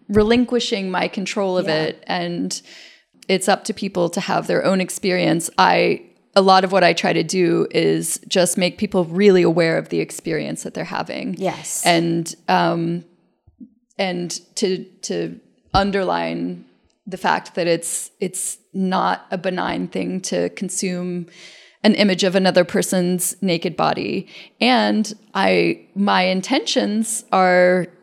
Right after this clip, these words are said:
Speaker 1: mostly not sexual. Even the paintings where she's naked, the intention is to show, yeah, the intimacy of the
Speaker 2: Yeah, I get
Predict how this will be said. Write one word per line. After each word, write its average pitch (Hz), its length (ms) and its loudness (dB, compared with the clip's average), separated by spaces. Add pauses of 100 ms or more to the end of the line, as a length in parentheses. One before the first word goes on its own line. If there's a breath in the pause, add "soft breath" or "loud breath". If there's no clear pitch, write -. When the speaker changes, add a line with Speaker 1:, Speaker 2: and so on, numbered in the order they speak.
(220)
Speaker 1:
mostly 180 1300 2 (180)
not 180 500 0
sexual. - 640 -6
Even 254 320 4
the 196 80 2
paintings 185 560 -2
where 170 140 4
she's 175 320 -2
naked, 190 640 0 (680 loud breath)
the 214 120 4
intention 226 500 4
is 190 160 -2
to - 80 -6
show, 170 760 4 (640)
yeah, 233 240 2
the - 160 -4
intimacy 185 480 -2
of 165 120 -8
the 190 80 -6
Speaker 2:
Yeah, 226 120 4
I - 40 4
get 320 40 4